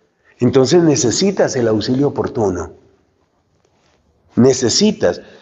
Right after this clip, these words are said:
No es únicamente un acto de cortesía que tú tienes con Dios. Es que sin ese auxilio divino no vas a poder.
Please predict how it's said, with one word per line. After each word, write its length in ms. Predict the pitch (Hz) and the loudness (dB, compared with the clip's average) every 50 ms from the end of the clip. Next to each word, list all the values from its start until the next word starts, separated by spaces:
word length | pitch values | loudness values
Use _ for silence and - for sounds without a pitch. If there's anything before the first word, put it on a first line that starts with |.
| - _ - | -18 _ 2
No 100 | 139 151 | 4 4
es 100 | 160 156 | 4 4
únicamente 600 | 190 208 208 202 - 147 127 143 151 160 151 165 | 4 4 2 2 0 0 0 2 2 2 2 2
un 120 | 175 175 170 | 0 0 0
acto 240 | 170 170 175 180 175 | -2 -4 -2 -2 -2
de 120 | 147 - | 0 0
cortesía 680 | - 135 127 113 92 - 117 - - - 170 180 170 - | -2 -4 -4 -4 -4 -4 -4 -4 0 0 0 0 0 0
que 80 | 135 | -2
tú 120 | 110 123 117 | -2 -2 0
tienes 280 | 127 165 165 156 123 | 0 0 0 0 -2
con 160 | - 131 127 | -2 -2 -2
Dios. 500 | 104 123 175 220 220 - - - - - - - - - _ _ _ _ _ _ _ _ _ _ _ _ _ _ _ _ _ - | 0 2 2 2 2 0 -4 -10 -18 -20 -20 -20 -20 -20 _ _ _ _ _ _ _ _ _ _ _ _ _ _ _ _ _ -8
Es 160 | - - - | -6 -4 0
que 120 | - 160 | 0 0
sin 220 | 156 - 127 107 110 | 2 2 2 2 2
ese 180 | 110 - 160 | 2 0 0
auxilio 360 | 147 135 - 156 143 143 151 | 0 0 0 0 0 0 0
divino 480 | 139 117 104 101 110 110 107 113 127 139 - _ _ _ _ _ _ _ _ _ _ _ _ _ _ - | 0 0 0 0 0 -2 -2 -4 -6 -10 -14 _ _ _ _ _ _ _ _ _ _ _ _ _ _ -6
no 100 | 110 110 | -4 -2
vas 180 | 123 131 - 131 | -2 -2 -2 -4
a 40 | |
poder. 420 | 110 113 107 117 113 - - - | -4 -4 -4 -4 -4 -6 -10 -14